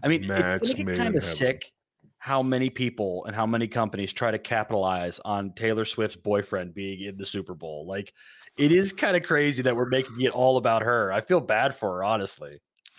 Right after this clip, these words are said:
Speaker 2: Man, um, why don't y'all exploit somebody else's
Speaker 1: I
Speaker 2: relationship?
Speaker 1: know,
Speaker 2: It's crazy.
Speaker 1: right? Like, come
Speaker 2: It's
Speaker 1: on, man.
Speaker 2: crazy.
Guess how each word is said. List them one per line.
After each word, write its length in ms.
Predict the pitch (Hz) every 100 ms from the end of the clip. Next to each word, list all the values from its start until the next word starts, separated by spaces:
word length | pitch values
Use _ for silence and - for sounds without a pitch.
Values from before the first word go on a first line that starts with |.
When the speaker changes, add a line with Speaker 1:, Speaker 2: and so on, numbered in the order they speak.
| - _ _ _
Speaker 2:
Man, 480 | 90 92 82 78 80 -
um, 760 | 92 87 85 85 82 80 85 - - - _ _ _ _ _ _ _ _ _ _ _ _ _ _ _ _ _ _
why 100 | 123
don't 120 | 202
y'all 140 | 247
exploit 540 | 175 131 - 147 113 -
somebody 340 | - 127 101
else's 320 | 92 101 82
Speaker 1:
I 40 | 82
Speaker 2:
relationship? 420 | 80 76 165 160
Speaker 1:
know, 220 | 180 214
Speaker 2:
It's 100 | 160
crazy. 460 | 104 104 98 82 80
Speaker 1:
right? 80 | 82
Like, 240 | 151 139
come 220 | - 190 175
Speaker 2:
It's 80 | 160
Speaker 1:
on, 60 |
man. 160 | 196 117
Speaker 2:
crazy. 400 | 110 101 82 80